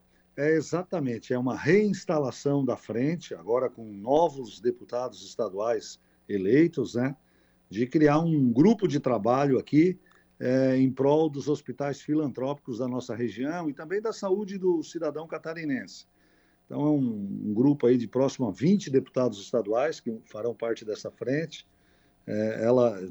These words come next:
tem já um trabalho prestado bastante relevante, é, na saúde catarinense,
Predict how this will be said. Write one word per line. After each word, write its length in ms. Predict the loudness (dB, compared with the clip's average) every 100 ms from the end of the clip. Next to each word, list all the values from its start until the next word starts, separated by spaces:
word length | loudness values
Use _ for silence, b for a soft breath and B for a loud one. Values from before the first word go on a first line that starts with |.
| -2
tem 480 | 0 2 2 -2 -6
já 240 | -4 -2
um 240 | -2 -4 -6
trabalho 480 | -4 0 2 2 2
prestado 500 | -2 -4 -2 -2 -2
bastante 520 | -4 -4 -6 -2 0
relevante, 640 | 2 0 0 -2 -2 -8 _ b b b -10
é, 120 | -6
na 140 | -6
saúde 340 | -4 -2 -2 -2
catarinense, 760 | -8 -6 -6 -2 -4 -4 -10